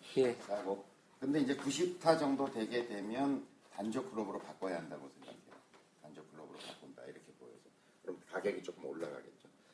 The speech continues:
Speaker 2: 이게 단조여야 하는 이유는 뭐냐면 단조 헤드는 좀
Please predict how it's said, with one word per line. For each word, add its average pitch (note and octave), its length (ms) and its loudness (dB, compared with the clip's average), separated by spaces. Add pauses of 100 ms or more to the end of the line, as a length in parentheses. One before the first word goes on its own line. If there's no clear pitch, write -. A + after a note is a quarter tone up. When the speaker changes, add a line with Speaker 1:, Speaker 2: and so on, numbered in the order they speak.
(100)
Speaker 2:
이게 - 180 4
단조여야 C3+ 720 10
하는 B2 220 4
이유는 G#2 240 -2
뭐냐면 G2 500 -4 (460)
단조 C#3 440 6
헤드는 D3+ 640 4
좀 B2 460 2